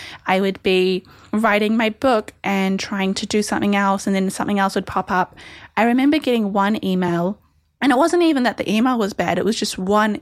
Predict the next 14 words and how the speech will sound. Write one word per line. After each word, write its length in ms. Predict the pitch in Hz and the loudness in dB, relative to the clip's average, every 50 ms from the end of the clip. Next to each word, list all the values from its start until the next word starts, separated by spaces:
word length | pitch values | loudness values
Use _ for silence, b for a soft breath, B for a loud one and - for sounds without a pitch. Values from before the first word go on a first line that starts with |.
| - - | -6 -6
extra 380 | 196 190 - - - 196 185 - | -6 -6 -6 -6 -6 -6 -6 -4
email, 400 | - 190 190 190 180 165 - - | -4 -2 0 0 0 -2 -2 -4
and 140 | - 202 208 | -4 -2 -2
I 100 | 190 196 | -2 -2
just 300 | 196 - 208 - - - | -4 -4 -8 -8 -8 -6
burst 300 | - 175 - 190 - - | -4 -4 -4 -4 -4 -2
out 160 | - - - | -2 -2 -4
crying. 420 | - - - - - - - - - | -4 -4 -4 -4 -4 -4 -8 -8 -6
And 120 | - - | -6 -6
I 100 | 64 - | -4 -4
was 160 | - - - - | -4 -4 -2 -2
like, 220 | 185 180 - - | -4 -4 -4 -4
"This 480 | - 226 226 254 302 - - - - B B B B B B B B B B B - | -2 0 0 0 0 -2 -6 -12 -14 B B B B B B B B B B B 0
is 420 | 208 208 202 202 220 202 - - | 2 2 4 4 2 0 -2 -6